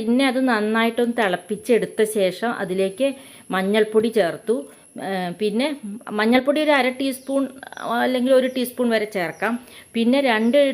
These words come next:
ടീസ്പൂണോളം മുളക് പൊടി ചേർത്തു. നമ്മൾ ഇതിലേക്ക് ഇനി പച്ചമുളക് ചേർക്കുന്നുണ്ട്. പച്ചമുളകിൻ്റെയൊക്കെ എരിവ് നോക്കിയിട്ട് അതിനനുസരിച്ച് പാകത്തിന് മുളക് പൊടി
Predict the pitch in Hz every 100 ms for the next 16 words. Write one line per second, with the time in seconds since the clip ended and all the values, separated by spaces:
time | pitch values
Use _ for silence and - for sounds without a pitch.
0 | 269 240 240 220 214 208 226 220 190 202
1 | 208 226 220 180 151 - 165 - - -
2 | - 226 254 294 240 240 254 247 262 214
3 | 196 240 233 240 262 214 170 - 170 165
4 | 156 156 208 202 254 254 262 254 262 254
5 | 247 240 196 202 233 233 185 185 208 208
6 | 196 240 208 214 170 233 240 233 196 185
7 | 190 240 240 185 180 180